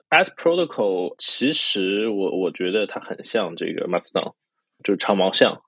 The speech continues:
它其实是，是一个 Federated Social Network，Federated Social Network 协议。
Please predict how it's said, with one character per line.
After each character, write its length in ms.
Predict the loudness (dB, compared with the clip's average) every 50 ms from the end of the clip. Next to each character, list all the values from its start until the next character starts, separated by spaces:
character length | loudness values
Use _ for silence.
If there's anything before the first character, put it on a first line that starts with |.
| _ _ _ _ _ _ _ _ _
它 160 | 4 4 4
其 220 | 4 4 2 2
实 120 | 2 2 2
是， 280 | 2 2 2 2 2
是 280 | 0 0 0 0 2 2
一 80 | 2 2
个 380 | 2 2 4 4 2 2 0 0
Federated 600 | 4 4 4 6 6 4 4 4 4 4 2 2
Social 260 | 0 -2 -4 -4 -4
Network，Federated 880 | -4 -4 -2 -4 -4 -4 -8 -12 _ _ 2 4 4 6 4 2 2
Social 180 | 0 0 -2 0
Network 240 | 0 0 0 -2
协 180 | -4 -4 -4 -4
议。 300 | -2 -2 -4 -6 -6 -10